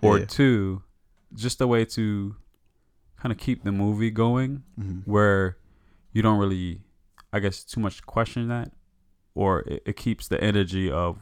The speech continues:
Speaker 2: what is, the movie's kinda supposed to be without that kind of backstory.
Speaker 1: Yeah.
Speaker 2: But, um, I, I, I wouldn't knock this theory, even if it's, it's, it's this real big chance that it's probably not true.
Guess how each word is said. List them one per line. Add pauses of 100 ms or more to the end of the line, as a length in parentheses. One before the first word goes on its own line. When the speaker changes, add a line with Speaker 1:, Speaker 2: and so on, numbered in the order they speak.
Speaker 2:
what
is,
the
movie's
kinda
supposed
to
be (100)
without
that
kind
of
backstory. (160)
Speaker 1:
Yeah. (380)
Speaker 2:
But,
um, (800)
I, (400)
I,
I
wouldn't
knock
this
theory, (380)
even
if
it's,
it's,
it's
this (380)
real
big
chance
that
it's
probably
not
true.